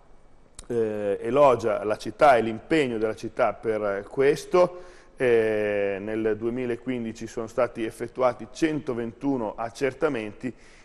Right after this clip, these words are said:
e in sessantuno casi disposte le ordinanze di,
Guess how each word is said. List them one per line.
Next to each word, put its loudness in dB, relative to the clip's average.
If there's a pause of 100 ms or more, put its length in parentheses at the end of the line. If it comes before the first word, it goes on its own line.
(100)
e 0
in -8
sessantuno -2
casi -4
disposte -2
le -2
ordinanze -4
di, -8